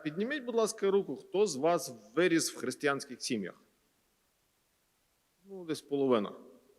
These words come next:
може, трохи менше. І подібна дискусія десь є між тими, які виросли в християнських сім'ях,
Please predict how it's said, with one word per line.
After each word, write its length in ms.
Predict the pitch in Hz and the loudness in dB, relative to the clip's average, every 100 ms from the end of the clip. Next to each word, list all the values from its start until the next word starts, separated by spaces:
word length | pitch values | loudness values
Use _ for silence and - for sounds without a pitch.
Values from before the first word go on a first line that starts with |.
| _ _ _ _ - | _ _ _ _ -12
може, 140 | 104 | -10
трохи 240 | - - | -8 -6
менше. 320 | 101 92 92 - _ _ _ _ _ _ _ _ _ _ _ _ _ _ _ _ | -6 -6 -8 -14 _ _ _ _ _ _ _ _ _ _ _ _ _ _ _ _
І 260 | 151 156 156 - - | 2 4 4 0 2
подібна 460 | 156 160 285 262 220 | 4 6 4 8 6
дискусія 720 | 185 185 - 294 - 208 180 | 8 2 2 2 4 6 6
десь 280 | 160 175 147 | 6 6 4
є 300 | 185 202 190 | 4 6 6
між 200 | 180 170 | 4 2
тими, 360 | - 208 185 160 | 4 6 6 4
які 640 | 156 - 180 170 143 - - - - 127 | 2 0 2 4 4 2 -10 -20 -4 6
виросли 420 | 180 185 - 165 | 8 8 4 0
в 40 | |
християнських 760 | - 160 - 160 156 - 120 - | 0 -2 4 4 4 0 -8 -6
сім'ях, 640 | - 120 120 220 269 | -2 0 4 4 2